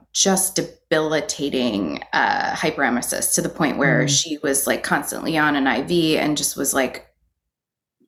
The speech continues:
Speaker 1: "I can't do that again."
Speaker 2: Mm.
Speaker 1: Um, so they went, they hired, or sorry, they found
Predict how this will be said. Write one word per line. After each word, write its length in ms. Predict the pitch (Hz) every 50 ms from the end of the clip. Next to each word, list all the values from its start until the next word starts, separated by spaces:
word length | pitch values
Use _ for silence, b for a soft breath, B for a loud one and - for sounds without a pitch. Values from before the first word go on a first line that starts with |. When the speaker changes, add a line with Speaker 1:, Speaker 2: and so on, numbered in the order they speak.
| _ _ _ _
Speaker 1:
"I 140 | - - - - - _ _
can't 280 | - 180 151 - -
do 120 | 139 143 131
that 160 | 90 80 -
again." 360 | - - 90 - - - - B B B B
Speaker 2:
Mm. 300 | 185 185 185 180 175 170
Speaker 1:
Um, 220 | 165 156 156 151
so 140 | - - 170 165 165
they 140 | 170 180 185
went, 300 | 190 180 160 160 - - - -
they 380 | - 175 175 175 175 180 180 175
hired, 580 | 175 - - 151 151 151 147 147 143 135 - -
or 320 | - 165 139 - - - _
sorry, 240 | - 165 151 - -
they 160 | - 175 180
found 500 | - - 165 156 151 147 143 143 147